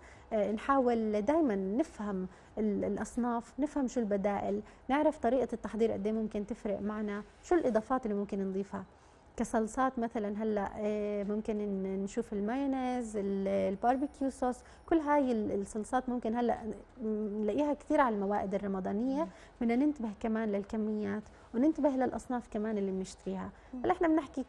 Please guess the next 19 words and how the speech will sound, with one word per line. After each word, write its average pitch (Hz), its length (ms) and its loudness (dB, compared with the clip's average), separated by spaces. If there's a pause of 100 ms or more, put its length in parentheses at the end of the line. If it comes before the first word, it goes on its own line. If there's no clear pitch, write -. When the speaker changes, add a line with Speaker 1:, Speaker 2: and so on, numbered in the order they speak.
Speaker 1:
كل 330 220 4
ما 240 100 -2
حاولنا 233 400 0
نتجنبها 220 640 0
لأنها 226 280 0
عالية 226 380 2 (120)
جدًا 240 200 0
بالسكر، 208 640 -2 (420)
آه، 214 420 2 (240)
كل 370 140 8
ما 285 60 6
حاولنا 277 460 6
إنه 226 120 -2
نتجنبها 247 500 2
بيكون 285 340 2
أفضل، 233 260 2 (200)
ولكن 311 400 6
إذا 262 220 0
اضطرينا 254 640 0